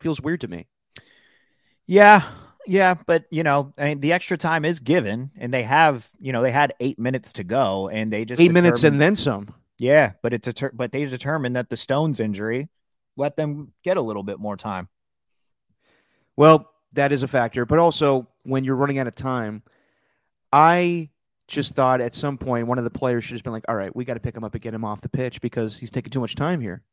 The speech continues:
Speaker 2: Yeah, that could have been an option, but I don't know. I think the teammates probably saw how much pain he was in, and
Speaker 1: I
Speaker 2: yeah.
Speaker 1: understand that, Steven, but I always remember, and you wanna talk about great things in history, the ninety-nine Rams,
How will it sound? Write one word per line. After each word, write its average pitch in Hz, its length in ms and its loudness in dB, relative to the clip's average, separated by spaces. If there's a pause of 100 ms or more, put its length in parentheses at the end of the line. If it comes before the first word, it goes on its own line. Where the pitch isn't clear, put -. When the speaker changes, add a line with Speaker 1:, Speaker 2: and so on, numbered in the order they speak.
(800)
Speaker 2:
Yeah, 180 220 4 (500)
that 151 180 -4
could 175 120 0
have 160 80 2
been 135 120 2
an 120 80 -2
option, 143 520 -4
but 117 360 2 (160)
I 120 160 2
don't 127 140 2
know. 104 140 0
I 127 100 0
think 123 180 -4
the 117 80 -2
teammates 123 420 -4
probably 113 600 0 (100)
saw 107 400 0
how 117 100 -6
much 110 200 -8
pain 123 260 -8
he 117 100 -6
was 101 220 -6
in, 107 180 -6
and 98 220 -6 (1080)
Speaker 1:
I 165 140 6
Speaker 2:
yeah. 220 60 8
Speaker 1:
understand 196 400 2
that, 123 140 -4
Steven, 127 360 -6
but 127 100 4
I 131 80 6
always 160 240 0
remember, 135 480 -4 (920)
and 107 100 -12
you 107 80 -4
wanna 113 100 -2
talk 127 140 -2
about 120 160 4
great 123 240 0
things 135 220 -6
in 123 60 -2
history, 113 440 -6 (640)
the 123 100 -2
ninety-nine 165 420 2
Rams, 139 600 0